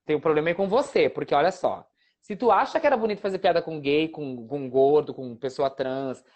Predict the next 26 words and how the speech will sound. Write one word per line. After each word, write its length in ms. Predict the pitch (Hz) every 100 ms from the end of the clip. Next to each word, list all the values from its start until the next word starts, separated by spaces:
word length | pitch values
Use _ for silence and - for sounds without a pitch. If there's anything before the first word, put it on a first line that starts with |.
| _ -
é, 80 |
com 220 | 113 143 139
negros, 460 | 135 147 143 127
como 180 | - 160
faziam 380 | 170 151 123 214
antigamente, 560 | 220 175 151 151 160 160
a 40 |
tu-, 220 | 160 135 165
a 140 | 143
tua 200 | - 180
justificativa, 600 | 151 156 - 156 151 160
certamente, 580 | 156 202 202 196 202 196 - -
o 100 | 180
que 100 | 214 190
vem 180 | 247
depois 360 | 269 233 220 214
sempre 280 | 226 220 214
é, 80 | 202
"Os 120 | 196
trapalhões 460 | 214 214 190 208
faziam", 380 | 208 180 156 196
era 80 | 165
sempre 320 | 190 262 190
isso 160 | 156 -
que 80 | 156
era 180 | 147